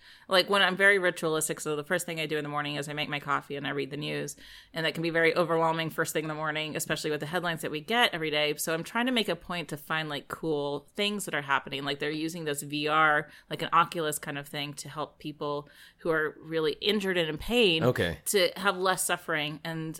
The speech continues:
Speaker 1: so they transport them into these other worlds and they can suddenly breathe and they're not as in pain as they were before. And I think
Speaker 2: Okay.
Speaker 1: that's awesome when we don't hear about stuff like
Speaker 2: Yeah.
Speaker 1: that. So, so, um, I think, I think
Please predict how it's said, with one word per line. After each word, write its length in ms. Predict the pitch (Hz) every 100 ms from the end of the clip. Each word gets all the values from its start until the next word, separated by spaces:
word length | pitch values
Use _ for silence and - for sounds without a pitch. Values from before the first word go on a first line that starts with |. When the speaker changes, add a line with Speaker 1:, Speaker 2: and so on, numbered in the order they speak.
| -
Speaker 1:
so 240 | - 170
they 300 | 165 165 165
transport 560 | 165 - 165 - - 220
them 120 | 196
into 180 | 170 -
these 160 | 151 147
other 140 | 151 156
worlds 360 | 165 214 190 151
and 100 | 156
they 60 |
can 240 | 147 160 156 - - - -
suddenly 400 | - 226 196 175
breathe 600 | 165 175 202 226 165 165 165
and 100 | 165
they're 100 | 165
not 240 | 175 175 -
as 120 | 165
in 100 | 160
pain 340 | - 247 302
as 140 | 262 151
they 120 | 143
were 160 | 139 139
before. 340 | - - 135
And 80 | 135
I 40 | 233
think 60 | 233
Speaker 2:
Okay. 60 |
Speaker 1:
that's 200 | 226 214
awesome 360 | - 240 233 180
when 80 | 175
we 80 | 170
don't 140 | 165
hear 160 | 160 180
about 260 | 170 123 -
stuff 280 | - 131 -
like 120 | -
Speaker 2:
Yeah. 280 | - 196 180
Speaker 1:
that. 100 | 147
So, 420 | - 156 151 147 - _ _ _ _ - -
so, 440 | - 190 180 180 - - - - _ -
um, 340 | 208 202 202 -
I 120 | 214 214
think, 640 | - - 269 254 240 - - - - 208 _ _ _ - - - _ _ _ _ _ _
I 140 | 226 226
think 400 | 240 254 226